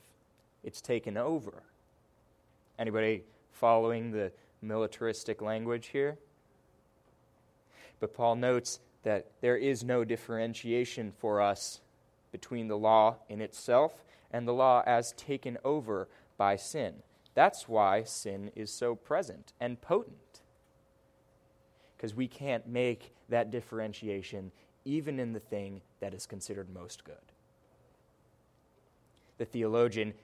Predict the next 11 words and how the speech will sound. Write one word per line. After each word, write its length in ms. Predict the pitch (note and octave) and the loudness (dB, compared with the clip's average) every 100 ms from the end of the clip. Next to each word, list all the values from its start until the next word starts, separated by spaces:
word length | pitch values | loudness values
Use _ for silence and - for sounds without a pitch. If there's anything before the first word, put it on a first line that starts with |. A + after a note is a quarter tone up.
| - | -4
N 200 | A2+ A2+ | -2 -2
T 240 | - A2+ | -6 -6
Wright, 520 | G#2+ A2+ A#2+ A#2 - - _ _ - | -2 4 6 6 2 -14 _ _ -4
uh, 240 | A2 G2+ G2+ | 2 2 4
wrote 300 | A#2+ A#2 A2+ | 4 2 2
in 120 | B2 A#2 | -6 -8
his 260 | A2+ G#2+ | -6 -8
commentary 640 | - B2+ C3 A#2+ C3+ A#2+ | -4 -2 -2 -2 0 2
on 160 | A#2+ A#2+ | 2 2
Romans 440 | D3 E3+ D3+ C#3 - - - | 2 2 0 -4 -10 -10 2
that 260 | C3 G#2 | 4 4